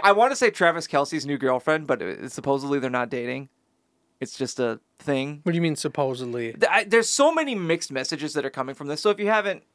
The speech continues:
Speaker 1: known, and if you haven't heard, you're, you're living under a rock. I don't know what else to tell you. Travis Kelce is dating, maybe, Taylor Swift. And there's all these rumors out there that, like, "Oh, they're not actually dating, and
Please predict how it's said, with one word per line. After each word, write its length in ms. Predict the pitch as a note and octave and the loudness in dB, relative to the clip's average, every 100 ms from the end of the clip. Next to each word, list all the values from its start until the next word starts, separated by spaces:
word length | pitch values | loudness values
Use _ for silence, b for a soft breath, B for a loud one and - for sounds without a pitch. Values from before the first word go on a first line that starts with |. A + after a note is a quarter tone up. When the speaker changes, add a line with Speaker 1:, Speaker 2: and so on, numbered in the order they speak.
| - | -20
Speaker 1:
known, 460 | D3 D#3 C#3 C3 | -2 2 2 0
and 140 | B2+ C3 | -4 -6
if 80 | C#3+ | -8
you 80 | |
haven't 540 | A#2+ C#3+ D3 C#3+ A2+ - | 0 2 2 -2 -12 -10
heard, 320 | C3+ C3+ A#2 | -2 -2 -2
you're, 180 | C3 B2+ | -6 -4
you're 160 | C3 | -2
living 260 | B2 B2 B2 | -2 -4 -6
under 200 | B2 A#2 | -14 -18
a 40 | |
rock. 360 | A#2 A#2 A2+ A2+ | -14 -12 -12 -12
I 40 | A#2+ | -14
don't 100 | A#2+ | -12
know 80 | A#2 | -14
what 80 | |
else 120 | A#2+ - | -18 -20
to 100 | B2 | -12
tell 180 | A#2 | -8
you. 140 | A2+ G#2+ B B B B | -8 -8 B B B B
Travis 300 | - F#3 D#3 | 0 2 0
Kelce 280 | D#3 C3 C3 | -2 -2 -4
is 200 | A#2 - | -8 -10
dating, 420 | - A2+ A2 - _ | -10 -10 -10 -18 _
maybe, 340 | C3 A#2+ G#2 _ _ _ | -10 -10 -12 _ _ _
Taylor 240 | B2+ B2 | -4 -4
Swift. 340 | A2+ G2+ C#2 _ b b b _ _ _ | -4 -8 -10 _ b b b _ _ _
And 120 | C3+ | -4
there's 160 | C3 - | -4 0
all 180 | C#3 D#3 | 2 2
these 180 | F3 B2+ | 0 -4
rumors 300 | C3 C3 A#2 | -6 -6 -10
out 100 | A#2 | -8
there 160 | A2+ | -10
that, 100 | G2+ | -10
like, 100 | - D#3+ | -12 -10
"Oh, 140 | D#3+ | -6
they're 100 | D#3+ | -4
not 180 | E3 E3 | -2 0
actually 380 | D#3+ D#3 D#3 D3 | -2 -2 0 0
dating, 800 | C#3 C3+ C3 C3 B2+ B2+ B2+ B2 | 0 -2 -2 -4 -4 -4 -6 -8
and 160 | A#2+ | -14